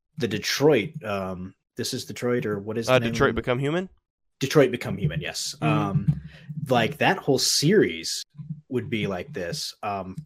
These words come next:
Speaker 1: for crying out loud, most Bethesda games would have somewhat of a feature of this.
Speaker 2: Yeah. I, so I wonder if they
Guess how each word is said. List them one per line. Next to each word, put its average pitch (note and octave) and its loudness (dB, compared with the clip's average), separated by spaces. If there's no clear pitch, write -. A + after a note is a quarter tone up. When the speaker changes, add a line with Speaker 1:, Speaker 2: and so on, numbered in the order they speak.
Speaker 1:
for - -10
crying F#3 6
out G#2+ 4
loud, A2 0
most - 0
Bethesda - 0
games F2 -8
would A#2 -4
have G2+ -6
somewhat A2+ -2
of G2+ -8
a G2+ -8
feature G2+ -4
of F2+ -12
this. - -12
Speaker 2:
Yeah. G#2+ -4
I, D#3+ 2
so E3+ -6
I D#3+ 0
wonder A#3+ 0
if D3 -8
they C#3+ -2